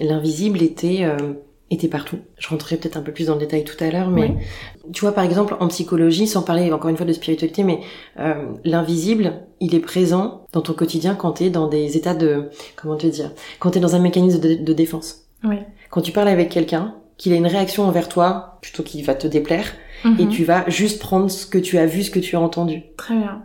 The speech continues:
Speaker 1: Et ben, ne serait-ce qu'en dehors de la spiritualité, juste sur la psychologie,
Speaker 2: Oui.
Speaker 1: j'adore faire ça avec mes patients, c'est de se dire, « Ok, mais en fait, là, la personne était dans son mécanisme de défense. » Donc, potentiellement, ce que vous avez entendu, vu, euh, comme comportement, comme mot,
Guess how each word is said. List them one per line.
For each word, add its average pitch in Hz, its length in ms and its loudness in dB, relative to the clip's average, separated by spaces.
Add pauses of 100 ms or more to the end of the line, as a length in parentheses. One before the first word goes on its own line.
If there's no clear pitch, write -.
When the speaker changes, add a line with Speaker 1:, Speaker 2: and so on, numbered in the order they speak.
Speaker 1:
Et 175 60 0
ben, 156 160 2
ne 160 320 4
serait-ce 196 360 0
qu'en 165 140 0
dehors 175 220 2
de 170 60 0
la 156 120 2
spiritualité, 165 720 2
juste 190 220 0
sur 160 100 -2
la 156 80 4
psychologie, 165 680 0 (100)
Speaker 2:
Oui. 214 300 2 (280)
Speaker 1:
j'adore 151 380 0
faire 160 160 -2
ça 165 80 -2
avec 143 180 0
mes 143 140 -2
patients, 190 420 -4
c'est - 180 -4
de - 20 -14
se 160 100 2
dire, « 170 220 0 (240)
Ok, 175 160 -6 (100)
mais 180 80 0
en 165 60 -2
fait, 180 100 -2
là, 180 140 2
la 165 100 4
personne 170 240 0
était 185 160 0
dans 202 120 2
son 196 120 -2
mécanisme 180 420 4
de 185 80 0
défense. » 208 440 -6 (160)
Donc, 185 260 2
potentiellement, 180 720 2
ce - 80 -6
que 214 80 0
vous 170 140 4
avez 170 180 4
entendu, 185 460 2
vu, 190 460 0 (200)
euh, 180 80 0
comme 165 220 2
comportement, 185 560 2
comme 165 220 2
mot, 190 380 2